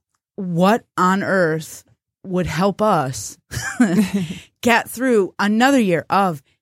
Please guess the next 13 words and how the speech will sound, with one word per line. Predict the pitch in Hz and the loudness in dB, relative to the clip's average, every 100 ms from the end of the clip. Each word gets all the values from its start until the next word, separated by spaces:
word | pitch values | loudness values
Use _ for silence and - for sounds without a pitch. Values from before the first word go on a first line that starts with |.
| - | -4
giving | 226 214 208 | 2 2 2
to | - | 0
other | 180 175 | -2 -4
people. | 165 160 151 - 190 | -8 -10 -12 -10 -2
You | 277 | 2
know | 285 | 2
what | |
I | 285 | 2
mean? | 277 277 | 2 0
I | - | 0
mean, | 247 240 | 2 2
there's | 214 240 202 | 2 -2 -4
just, | - 262 240 | -4 -2 -2